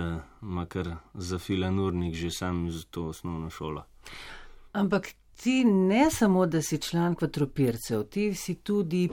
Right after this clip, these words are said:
Speaker 2: prireditelj in skladatelj in tekstopisec.
Speaker 1: Ma, tekstopisec niti ne, lih,
Speaker 2: Piše?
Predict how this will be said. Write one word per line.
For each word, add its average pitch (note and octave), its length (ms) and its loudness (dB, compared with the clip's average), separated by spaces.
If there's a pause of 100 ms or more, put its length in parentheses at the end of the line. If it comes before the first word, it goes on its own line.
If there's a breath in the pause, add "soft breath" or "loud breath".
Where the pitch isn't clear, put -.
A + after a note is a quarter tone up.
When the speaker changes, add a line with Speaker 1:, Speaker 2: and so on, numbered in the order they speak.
Speaker 2:
prireditelj E3 1000 4 (520 soft breath)
in G3 460 6 (360)
skladatelj F3 1000 2
in G#3+ 160 4
tekstopisec. - 800 -4 (1000)
Speaker 1:
Ma, F3 340 4 (220)
tekstopisec F3 840 2 (100)
niti F3 340 4
ne, E3+ 400 4 (320)
lih, E3+ 260 4
Speaker 2:
Piše? G#3 460 10